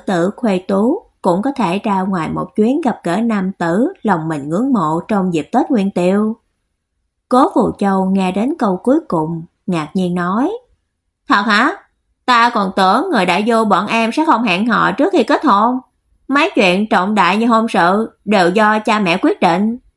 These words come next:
Trong lòng Lâm Thanh Vũ khẽ động. "Hẹn hò nghĩa là gì?" Cố Phù Châu kiên nhẫn giải thích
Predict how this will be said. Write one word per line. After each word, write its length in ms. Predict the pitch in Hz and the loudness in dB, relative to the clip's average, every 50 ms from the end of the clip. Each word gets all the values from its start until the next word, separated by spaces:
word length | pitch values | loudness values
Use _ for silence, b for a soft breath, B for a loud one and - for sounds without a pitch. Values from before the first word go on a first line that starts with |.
| _ _ _ _ _ _ _ _ _ _ _ _ _ _ _ _ - | _ _ _ _ _ _ _ _ _ _ _ _ _ _ _ _ -2
Trong 260 | 233 214 202 202 202 | 0 2 2 2 2
lòng 260 | 202 190 170 151 156 | 0 0 -2 -2 -2
Lâm 200 | 170 185 196 202 | -2 -2 -2 -2
Thanh 200 | - 208 196 196 | 0 0 -2 -2
Vũ 280 | 196 196 175 160 190 233 | 0 0 0 0 0 -2
khẽ 260 | - - 196 190 - - | -2 -2 -2 -2 -2 -2
động. 480 | 208 165 160 165 180 190 196 202 214 - _ _ _ _ _ _ _ _ _ _ _ _ | -2 0 0 0 -2 -2 -4 -6 -8 -10 _ _ _ _ _ _ _ _ _ _ _ _
"Hẹn 340 | _ - 160 151 151 175 185 | _ -12 -8 -6 -4 -4 -6
hò 300 | 180 170 151 143 135 135 147 | -6 -6 -8 -10 -8 -8 -6
nghĩa 140 | 170 220 247 | -4 -2 -2
là 160 | 226 180 143 | -2 -2 -4
gì?" 520 | 139 135 143 139 139 143 151 156 170 170 _ _ _ _ _ _ _ _ _ _ _ _ _ _ _ _ _ - | -6 -8 -8 -8 -8 -8 -8 -10 -12 -14 _ _ _ _ _ _ _ _ _ _ _ _ _ _ _ _ _ -2
Cố 200 | - 247 285 392 - | 2 2 2 2 2
Phù 160 | 330 214 170 160 - | 2 0 0 0 0
Châu 340 | 208 196 196 190 196 196 - | -2 0 0 0 -2 -4 -2
kiên 240 | - 208 202 196 190 | -2 0 0 2 0
nhẫn 340 | 190 165 156 170 220 240 220 | 0 -2 -2 -2 -2 -2 -2
giải 180 | 185 151 156 | -2 -2 -2
thích 160 | 190 - 302 | -2 -4 -4